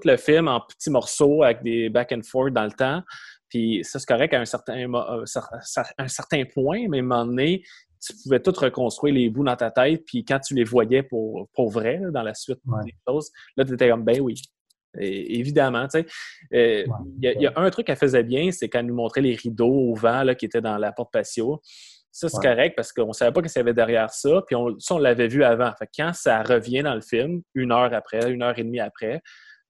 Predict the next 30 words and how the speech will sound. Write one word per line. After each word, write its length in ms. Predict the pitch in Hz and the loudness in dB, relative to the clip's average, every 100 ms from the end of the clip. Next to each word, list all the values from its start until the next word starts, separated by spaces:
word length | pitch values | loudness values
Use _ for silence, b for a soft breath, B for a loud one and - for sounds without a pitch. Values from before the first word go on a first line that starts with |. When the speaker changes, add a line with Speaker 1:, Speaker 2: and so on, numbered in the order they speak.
| - | -8
Speaker 1:
les 80 | 117 | -6
Speaker 2:
Ouais. 20 | |
Speaker 1:
fameux 340 | - 127 131 139 | 0 0 2 2
rideaux 540 | 127 117 123 123 139 - _ - | 0 2 4 4 0 -8 _ -8
puis 80 | 110 | -2
le, 260 | 104 98 | 0 0
Speaker 2:
Ouais. 140 | 104 92 | 0 -2
Speaker 1:
le, 80 | 98 _ | -8 _
l'espèce 140 | 123 | -6
de 120 | 117 104 | -4 -4
shot 300 | - 123 120 - | -2 0 0 -2
qui 60 | |
s'avance 380 | - 107 113 117 | 0 0 0 -4
tranquillement. 600 | - 110 113 104 107 147 B B _ | -8 -10 -8 -6 -4 -4 B B _
Là, 160 | 120 175 | 2 4
t'es 180 | 127 127 | 2 0
intrigué, 600 | 120 113 110 135 147 120 - - | -2 -4 -2 2 2 0 -6 -6
t'as, 160 | 117 107 | -4 -4
t'as 220 | _ 117 - | _ -18 -16
piqué 240 | - 180 | 0 2
ma 100 | 135 | 2
curiosité, 520 | 127 127 120 107 180 | 2 0 0 0 0
tu 120 | 185 127 | 0 2
me 80 | |
l'as 160 | 120 127 | 4 4
montré 400 | 127 123 123 165 | 4 0 2 2
au 60 | 147 | 4
début 220 | 127 123 | 2 -2
du 100 | 120 | -4
film. 380 | - 156 180 | -2 0 0